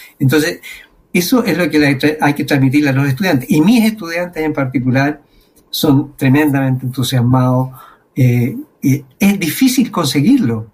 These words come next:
no es muy fácil. Eso, eh, pero ya estamos atrayendo buenos estudiantes aquí a Valparaíso gracias a la existencia de nuestro centro,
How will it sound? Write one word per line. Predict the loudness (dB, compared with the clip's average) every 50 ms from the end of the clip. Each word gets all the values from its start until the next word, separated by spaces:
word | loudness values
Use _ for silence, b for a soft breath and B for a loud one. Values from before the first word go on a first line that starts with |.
| _ -2
no | 0 0 2
es | 0
muy | 0 -4 -4
fácil. | -2 0 0 0 0 -2 -2 -2 -4 -6
Eso, | -4 0 0
eh, | 0 0 0 0 -2 -2 B B B B B
pero | 0 2 2 4
ya | 4 2 2 0
estamos | 0 2 2 2 4 2
atrayendo | 0 -2 -4 -4 -6 -2 0 2 2 2 0
buenos | -2 -2 -2 -2 -2
estudiantes | -2 -4 -2 -2 0 0 0 0 -2 -2 -2 -2
aquí | -2 -2 -2
a | 0
Valparaíso | -2 -2 -2 -4 -2 -2 0 0 0 0 -2 -2 -2 -2 0
gracias | 0 0 0 0 -2 -2 -2 -2 -2
a | -2
la | -2
existencia | -2 -2 -2 -4 -4 -4 -2 -2 -2 -2 0 0 0
de | 0
nuestro | 2 0 0 -2 -4
centro, | -4 0 0 2 2 0 -2 -4 -6 -8 -8